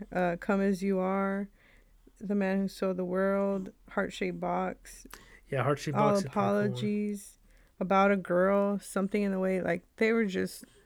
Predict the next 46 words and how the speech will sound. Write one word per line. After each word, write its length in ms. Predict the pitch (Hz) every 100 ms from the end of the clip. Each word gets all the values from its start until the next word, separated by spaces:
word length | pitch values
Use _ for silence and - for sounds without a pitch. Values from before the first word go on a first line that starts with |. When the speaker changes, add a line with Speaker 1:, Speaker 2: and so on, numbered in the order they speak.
| - -
Speaker 2:
I 60 |
think 100 | 196
Speaker 1:
it's 80 | 202
Speaker 2:
Something 200 | 220 233
Speaker 1:
too 20 | 208
Speaker 2:
in 40 |
the 60 | 170
Way 60 |
was 100 | -
a 40 | 131
Speaker 1:
many. 120 | 185
Speaker 2:
cover, 300 | 151 139 139
but 320 | 131 135 139 - - -
Speaker 1:
Yeah, 400 | 214 240 226 196
a 40 |
lot 200 | 220 226
of 60 | 247
these 260 | 226 208
are 380 | 220 190 180 185 -
covers. 640 | 190 180 185 196 196 - - - - - -
Speaker 2:
I 80 | 185
like 240 | 220 170
Breed 540 | 135 147 147 175 160
a 80 | 131
lot. 280 | 127 127 135
It's 180 | - 127
kind 200 | - 165
of, 180 | 156 135
it's 180 | 143 131
very 260 | 143 151
dun, 240 | 135 135 127
dun, 300 | 131 131 135
dun. 100 | - 135
Speaker 1:
Uh-huh. 80 | 139
Speaker 2:
It's 80 | 139
very, 240 | 135 175
like, 440 | 175 165 135 - - _ 160
energetic. 480 | 175 147 190 185 139
That's 160 | 147
one 140 | 151 151
of 40 | 143
the 80 |
other 140 | 151 147
energetic 460 | 131 123 123 120
songs. 420 | - 139 127 127 -
But, 140 | 135